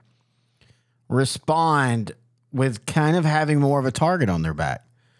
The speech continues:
You know, the last few years, when you, when you look at what they've done a-, and that, that slow climb, you know, two thousand and eighteen, two and seven, then you had the eight and three, but then you answered back in that weird twenty twenty year, the covid year of oh and nine,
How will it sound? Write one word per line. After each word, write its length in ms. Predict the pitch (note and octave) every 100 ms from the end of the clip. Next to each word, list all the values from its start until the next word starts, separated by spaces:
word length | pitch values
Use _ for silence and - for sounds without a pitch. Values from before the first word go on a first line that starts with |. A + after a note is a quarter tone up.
| _ _ _ _
You 100 | G#2
know, 80 | G2
the 60 |
last 360 | F#2+ A#2 B2+ -
few 260 | - D3 D3+
years, 600 | C#3+ D3+ D3+ C3+ B2 A#2
when 100 | B2
you, 240 | B2 B2
when 160 | B2 B2
you 60 |
look 240 | A#2+ B2+ C3
at 100 | B2+
what 160 | C3
they've 300 | C3 B2+ F#2+
done 680 | F#2+ C3+ D3+ C#3 A#2 A2 G2+ - _ _ -
a-, 160 | A#2 G#2
and 200 | A2+ A#2+
that, 220 | A2+ - C3+
that 220 | A#2 A2+
slow 760 | - - C3 B2+ C#3 D3 D3 C#3
climb, 800 | - D3 C#3+ C#3+ C#3+ B2 A2+ A2+
you 60 |
know, 180 | A2 G#2
two 300 | F#2+ - C3+
thousand 520 | A#2+ B2+ B2 A2 A#2+
and 100 | A#2
eighteen, 440 | A2+ A#2 - A#2+ A#2
two 180 | - A#2
and 160 | A2
seven, 340 | - B2+ A2 G#2+
then 80 | A2
you 80 |
had 160 | A2 G#2+
the 80 | A2
eight 220 | G#2+ G2
and 100 | G#2+
three, 260 | A#2+ A2+ G#2
but 140 | G2
then 140 | A2
you 100 | G#2+
answered 380 | G#2+ A2 - G2+
back 260 | A2 G#2 -
in 80 | A2
that 200 | G2+ - - - -
weird 280 | B2 B2 A#2
twenty 300 | C#3 C3 A#2+
twenty 320 | - C3 C3
year, 500 | B2 A#2+ A#2 A#2+ G2+ - - _ -
the 80 |
covid 420 | - C3+ B2 B2 G#2
year 240 | A#2 A2+
of 120 | G#2
oh 200 | A#2+ B2
and 160 | B2 A#2+
nine, 640 | B2 B2+ B2 A#2+ A2+ G2+